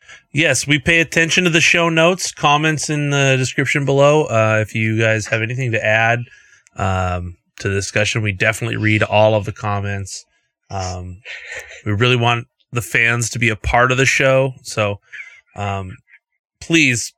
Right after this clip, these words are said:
put a lot of time in the comments and, and, and don't be shitty. Like, comment sections are always shitty. Please, you know, be respectful of your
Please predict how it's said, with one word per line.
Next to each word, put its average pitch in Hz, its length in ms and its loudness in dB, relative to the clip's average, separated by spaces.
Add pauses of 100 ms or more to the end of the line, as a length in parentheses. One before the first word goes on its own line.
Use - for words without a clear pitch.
(120)
put 156 100 2
a 143 40 4
lot 135 200 4
of 143 80 -4
time 143 240 2
in 139 60 0
the 135 60 -2
comments 131 580 0
and, 127 160 -2
and, 135 260 -4
and 170 200 -2
don't 196 200 2
be 123 120 0
shitty. 101 420 -2 (220)
Like, 117 260 0 (200)
comment 196 440 2
sections 151 460 0
are 143 120 4
always 127 300 4
shitty. 120 480 0
Please, 147 500 0
you 156 140 -2
know, 107 220 -2
be 196 120 0
respectful 104 800 -2
of 101 160 -12
your 98 200 -10